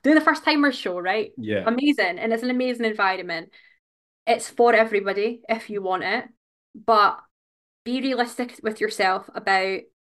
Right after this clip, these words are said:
Speaker 1: understanding what you're doing with the food side of things. And maybe it's not the worst thing to prep for a photo shoot and then do a little bit of an off season again and then prep for your prep. So you've got an experience of dieting and then handling the diet,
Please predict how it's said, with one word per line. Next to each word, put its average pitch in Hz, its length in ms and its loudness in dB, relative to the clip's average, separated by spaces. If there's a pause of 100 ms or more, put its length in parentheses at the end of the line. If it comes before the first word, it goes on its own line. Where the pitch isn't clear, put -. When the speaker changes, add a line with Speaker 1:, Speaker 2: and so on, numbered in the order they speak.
(320)
Speaker 1:
understanding 240 760 0
what 214 140 -4
you're 214 160 -4
doing 202 220 -4
with 214 120 -8
the 220 80 -10
food 214 220 -4
side 233 240 0
of 247 100 -6
things. 294 420 0
And 220 380 0
maybe 233 360 -2
it's 233 160 -6
not 269 140 0
the 262 60 -4
worst 269 320 -2
thing 262 260 -2
to 247 140 -6
prep 226 300 -2
for 240 120 -6
a 247 60 -4
photo 240 220 -4
shoot 285 320 -4 (600)
and 233 160 2
then 226 520 4 (100)
do 226 160 4
a - 20 6
little 233 160 2
bit 226 100 0
of 226 60 -2
an 233 80 -4
off 233 140 -2
season 233 280 -10
again 233 260 2
and 226 100 0
then 202 140 -2
prep - 340 -2
for 220 80 -4
your 208 120 -2
prep. 233 380 2
So - 140 -10
you've 220 180 -4
got 196 140 -4
an 220 80 -4
experience 214 640 -6
of 208 120 -12 (600)
dieting 311 560 2 (680)
and 220 160 0
then 220 120 2
handling 220 580 0
the 208 80 -4
diet, 202 500 0